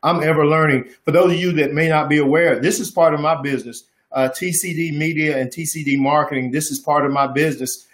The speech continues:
And so as I come and I interview people, this just shows that I'm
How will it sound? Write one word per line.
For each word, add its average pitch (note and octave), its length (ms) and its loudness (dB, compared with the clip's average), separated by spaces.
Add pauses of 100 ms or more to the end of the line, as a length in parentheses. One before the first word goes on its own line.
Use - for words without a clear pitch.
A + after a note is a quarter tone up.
And C3 140 -4
so C#3 160 0
as C3+ 120 2
I D3 140 4
come D#3 240 0
and C#3 140 0
I C#3+ 80 0 (120)
interview D3+ 320 -2
people, C3+ 420 -4 (360)
this E3 240 0
just D#3 180 0
shows D3+ 300 2
that C#3+ 100 -2
I'm D3 260 0